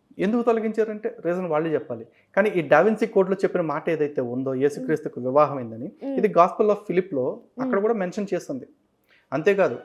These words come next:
Speaker 1: మేరీని యేసుక్రీస్తు లిప్ కిస్సులు కూడా పెట్టుకున్నట్టుగా దానిలో రాయబడి ఉంది.
Speaker 2: మేరీ గారినా?
Speaker 1: మేరీ అంటే ఇంకొక మేరీలేండి.
Speaker 2: ఆహా, ఓకే.
Speaker 1: తల్లి మేరీని కాదు.
Speaker 2: ఆ.
Speaker 1: ఆయన భార్య పేరు, యాక్చువల్లీ ఇక్కడ, ఆ,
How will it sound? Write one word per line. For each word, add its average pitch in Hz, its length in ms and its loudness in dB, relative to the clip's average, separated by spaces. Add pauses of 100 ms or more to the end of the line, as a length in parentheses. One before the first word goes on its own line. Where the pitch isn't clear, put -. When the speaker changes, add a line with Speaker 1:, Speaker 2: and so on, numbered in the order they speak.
(240)
Speaker 1:
మేరీని 185 540 0
యేసుక్రీస్తు 170 960 -4
లిప్ 156 260 -10
కిస్సులు 185 240 -2
కూడా 175 140 2
పెట్టుకున్నట్టుగా 151 640 -2
దానిలో 143 260 0
రాయబడి 117 380 -2
ఉంది. 107 200 -14 (500)
Speaker 2:
మేరీ 339 460 -8
గారినా? 294 440 -8 (480)
Speaker 1:
మేరీ 175 320 -2
అంటే 180 260 -6
ఇంకొక 165 320 -6
మేరీలేండి. 110 580 -12
Speaker 2:
ఆహా, 240 320 -12
ఓకే. 196 340 -10
Speaker 1:
తల్లి 160 180 2
మేరీని 143 300 0
కాదు. 113 240 -10
Speaker 2:
ఆ. 233 280 -8 (180)
Speaker 1:
ఆయన 139 140 0
భార్య 135 280 0
పేరు, 170 200 -2 (300)
యాక్చువల్లీ 208 320 0
ఇక్కడ, 170 400 0 (360)
ఆ, 135 280 -4